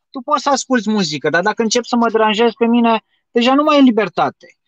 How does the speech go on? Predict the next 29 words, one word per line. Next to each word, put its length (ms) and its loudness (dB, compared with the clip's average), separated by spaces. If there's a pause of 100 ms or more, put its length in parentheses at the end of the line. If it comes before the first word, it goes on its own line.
(180)
Noi 160 -4
am 140 4
înțeles 340 2
libertate 540 -2
și 140 -4
democrație 600 0
într-un 200 0
alt 200 2
fel. 320 -2 (380)
Dacă 360 -2
vreți 300 -4
să 280 2 (200)
vă 100 -4
uitați 360 -2
în 60 -2
istoria, 680 0 (200)
uh, 500 -6 (880)
țării, 420 0
cum 180 -4
s-au 180 -2
dezvoltat 680 -2
orice 360 -2
țară 400 -2
civilizată, 720 -8 (320)
s-a 180 -2
dezvoltat 520 0
prin 300 2
legi 440 -4 (800)
impuse, 760 -4